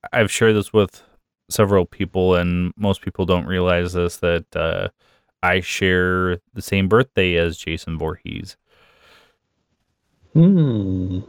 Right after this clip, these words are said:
Speaker 2: That's weird. <laughs>
Speaker 1: So whenever my,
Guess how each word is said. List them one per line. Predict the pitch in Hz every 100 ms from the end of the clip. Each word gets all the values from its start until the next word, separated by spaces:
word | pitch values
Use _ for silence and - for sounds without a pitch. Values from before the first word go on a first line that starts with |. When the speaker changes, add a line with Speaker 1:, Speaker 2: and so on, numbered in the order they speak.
| _ _ _ _ -
Speaker 2:
That's | 127 -
weird. | 170 151 120 101 95 - _ -
<laughs> | - - - 113 - - - _ _ _ _ - - - - - - -
Speaker 1:
So | 110 107 98 - - - 110
whenever | 107 104 107
my, | 101